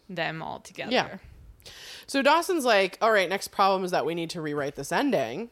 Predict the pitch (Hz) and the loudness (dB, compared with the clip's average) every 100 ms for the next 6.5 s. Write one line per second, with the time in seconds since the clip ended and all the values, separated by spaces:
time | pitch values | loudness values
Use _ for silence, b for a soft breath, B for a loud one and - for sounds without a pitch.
0 | - 208 180 165 - 185 B B - 190 | -14 -10 -8 -8 -8 -16 B B -8 -6
1 | 185 202 180 170 - _ 190 202 202 254 | 2 4 4 2 -4 _ -2 2 2 0
2 | 233 226 190 226 208 - 208 196 185 247 | -2 -2 0 2 2 0 -2 -2 -2 0
3 | 220 - 202 196 214 - 262 254 - 285 | 0 2 2 2 -2 -4 -2 0 0 2
4 | 233 220 196 170 226 220 165 175 185 196 | 2 2 0 2 2 2 0 0 0 0
5 | 185 165 185 151 - 294 381 494 - 262 | -2 0 2 2 0 2 4 4 4 6
6 | - - 480 - | 4 6 4 4